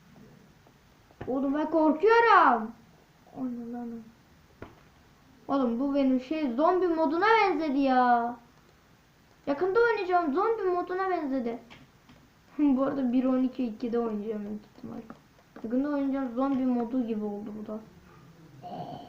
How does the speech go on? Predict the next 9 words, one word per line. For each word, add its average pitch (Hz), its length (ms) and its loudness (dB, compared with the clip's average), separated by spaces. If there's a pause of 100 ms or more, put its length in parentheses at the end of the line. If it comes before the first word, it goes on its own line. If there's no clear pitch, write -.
(1600)
Aa. 226 760 2 (1400)
Uf, 320 180 -4 (560)
korkuyorum. 143 380 -8 (1040)
Yuh. 233 220 -6 (1160)
Şurada 285 240 0
demir 277 300 2
vardı 233 260 0
yanlış 226 280 -6
hatırlamıyorsam. 214 840 -6